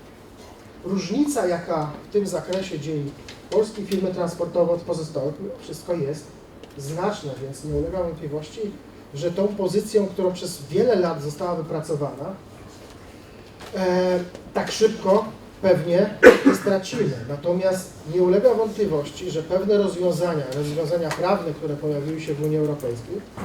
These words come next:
na pewno nam nie pomogą w rozwijaniu, czy też dalej, e, tej pozycji utrzymywaniu. E, na kolejnych miejscach poza Polską to jest Hiszpania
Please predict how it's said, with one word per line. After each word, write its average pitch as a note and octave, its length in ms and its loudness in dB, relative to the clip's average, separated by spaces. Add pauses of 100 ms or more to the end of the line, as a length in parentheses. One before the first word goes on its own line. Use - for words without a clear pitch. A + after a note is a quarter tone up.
(120)
na C#4+ 80 -2
pewno F3+ 340 0
nam F3+ 220 0 (280)
nie C#4 100 -4
pomogą F#3+ 600 2 (480)
w E3 680 -4
rozwijaniu, E3 680 2
czy D3 100 -6
też D3+ 280 0 (480)
dalej, F3 420 4 (340)
e, F3+ 120 -2
tej F3+ 200 2
pozycji F3+ 480 -2
utrzymywaniu. D#3 520 0 (1800)
E, F#3+ 260 6
na B3 140 6
kolejnych A#3 440 8
miejscach G3+ 500 2
poza E3 220 -2
Polską F#3 540 -2
to D#3+ 60 -2
jest C#3+ 160 -4
Hiszpania F3 560 0